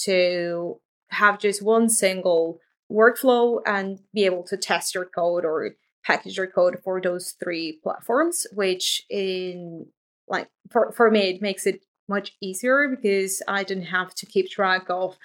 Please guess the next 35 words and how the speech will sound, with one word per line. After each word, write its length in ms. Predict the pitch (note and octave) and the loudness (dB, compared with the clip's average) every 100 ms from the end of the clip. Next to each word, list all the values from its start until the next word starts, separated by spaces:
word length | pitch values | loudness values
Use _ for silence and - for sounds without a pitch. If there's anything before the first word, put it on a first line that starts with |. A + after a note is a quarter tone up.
| - _ _ | -20 _ _
different 680 | C4 B3 A3+ G#3+ G3+ G3+ G3 | 10 10 8 2 2 -2 -6
tools 540 | G3+ F3+ F#3 C4+ - | -4 -2 -2 -2 -2
as 140 | A#3+ - | -2 0
well. 340 | A#3+ D4+ F4+ - - _ _ _ | 4 4 2 -8 -20 _ _ _
And 100 | A#3 | 6
also 240 | D#4+ E4+ G#4+ | 6 6 6
the, 160 | F#4 G#3+ | 6 4
the 140 | A3 | -6
kind 300 | A3 A3 B3 | 4 6 6
of 100 | B3 | 2
triggers 560 | - G3 A#3+ C#4+ F#3 - | -4 -2 0 2 0 0
that 140 | G#3 | -2
you 100 | G3+ | -2
can 160 | G3 G3 | -4 -4
have 260 | F3+ F#3 - | -4 -6 -6
for 200 | - G3 | -6 -6
your, 500 | F#3 F#3 F3+ F3+ F3 E3+ E3+ E3+ - _ _ - | -4 -2 0 2 0 0 -4 -6 -12 _ _ 6
for 100 | A#3 | 6
your 160 | G#3 | 6
workflows 600 | G#3 D4 - G#3+ F#3+ G3 | 4 4 4 2 4 2
is 140 | G3+ - | -2 2
very, 220 | G#3+ G#3 | 2 4
very 280 | G#3 G3+ G3 | 6 6 6
diverse. 680 | F#3 F#3 F#3 E3+ F#2 - | 2 2 0 0 0 2
You 100 | A3+ | 4
have 360 | G#3 A3+ G#3+ - - - - - | 6 6 6 -2 -18 -20 -18 4
the, 280 | G#3 G#3 G#3+ | 6 8 10
the 120 | A3+ | 8
common 280 | A3+ B3+ B3+ | 8 6 6
ones 240 | G#3+ G3+ | 6 4
that 120 | G3+ G3+ | 2 2
you've 200 | G3 F#3 | 2 2
already 240 | F#3+ F#3 | 2 2
mentioned, 500 | F3 F3 - F3 E3+ | 0 -2 -2 -2 0
like 360 | D#3+ G#2+ - | -2 -2 -4